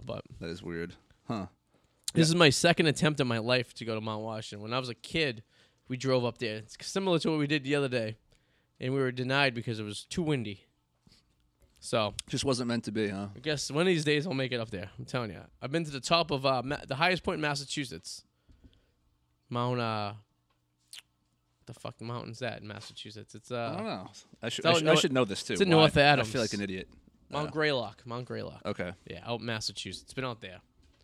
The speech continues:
Speaker 1: Out in, uh, Western Mass in the Berkshires.
Speaker 2: Hmm.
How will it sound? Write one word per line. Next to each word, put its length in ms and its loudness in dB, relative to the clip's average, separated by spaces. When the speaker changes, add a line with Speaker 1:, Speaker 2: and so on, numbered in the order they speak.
Speaker 1:
Out 200 -6
in, 80 -8
uh, 300 -4
Western 400 -2
Mass 280 -4
in 40 -14
the 60 -14
Berkshires. 580 -12
Speaker 2:
Hmm. 180 -12